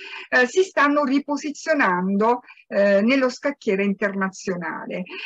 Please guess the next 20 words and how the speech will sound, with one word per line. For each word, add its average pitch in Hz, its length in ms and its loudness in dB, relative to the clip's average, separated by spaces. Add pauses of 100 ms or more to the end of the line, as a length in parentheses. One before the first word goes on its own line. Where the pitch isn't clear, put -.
(120)
E 247 200 0
quindi 294 680 0
recentemente, 220 1300 0 (260)
eh, 170 920 -2
ecco, 202 260 -2
c'è 208 140 -4
stato 214 340 0
un 196 120 2
vertice, 214 680 2
quello 196 240 0
dei 190 180 2
brics, 262 540 0 (380)
Brasile, 220 640 0
Russia, 214 560 -2
India, 214 500 2
Cina, 226 460 0
Sudafrica, 202 920 0 (340)
un 233 160 4
vertice 240 520 2
importantissimo 208 1400 -2